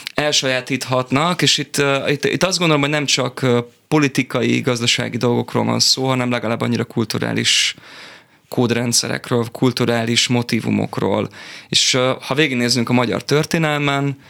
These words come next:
ö, vagy mondjuk a huszadik századi magyar történelmen, akkor talán vannak olyan momentumok benne, akár az ötvenhatos forradalom, akár a nyolcvankilencesek, ö, ahol azért az látszik, hogy, hogy talán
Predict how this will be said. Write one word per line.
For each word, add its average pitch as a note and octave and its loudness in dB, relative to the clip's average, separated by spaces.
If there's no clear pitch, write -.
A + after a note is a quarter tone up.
ö, A2+ 0
vagy A#2+ -4
mondjuk B2 0
a - -2
huszadik C#3 0
századi C3 -2
magyar A#2+ 0
történelmen, A#2 0
akkor - -2
talán A#2+ -2
vannak A#2 0
olyan A#2 2
momentumok A#2 0
benne, C3 -2
akár A2 -4
az A2 0
ötvenhatos A#2+ 0
forradalom, A#2 0
akár - -6
a A2+ -6
nyolcvankilencesek, A#2+ 0
ö, A#2+ 2
ahol C#3+ 2
azért C#3 0
az C#3+ 2
látszik, B2 -2
hogy, A#2+ 2
hogy B2+ -2
talán A#2 0